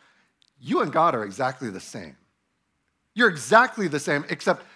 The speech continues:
your list of things you don't tolerate is just slightly different than God's. Your list includes cow manure in your coffee and, I don't know,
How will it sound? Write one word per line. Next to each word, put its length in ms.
your 240
list 280
of 120
things 320
you 80
don't 240
tolerate 560
is 120
just 180
slightly 320
different 380
than 120
God's. 460
Your 180
list 260
includes 480
cow 320
manure 380
in 120
your 100
coffee 600
and, 920
I 100
don't 80
know, 180